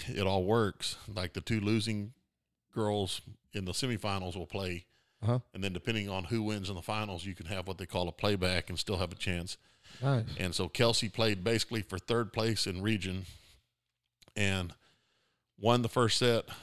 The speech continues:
Speaker 1: No, lost the first set, won the second set, or vice versa. They split sets to start with. I should have said that to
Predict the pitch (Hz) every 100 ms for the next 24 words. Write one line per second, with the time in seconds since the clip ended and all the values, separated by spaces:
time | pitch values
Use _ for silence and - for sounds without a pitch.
0 | - 110 101 95 131 - 113 123 - 123
1 | 104 113 107 - 113 110 - 110 - -
2 | - _ - 92 95 87 - 98 87 90
3 | 80 - 95 - 131 - - 107 - -
4 | - 92 90 87 90 95 90 - 90 82
5 | -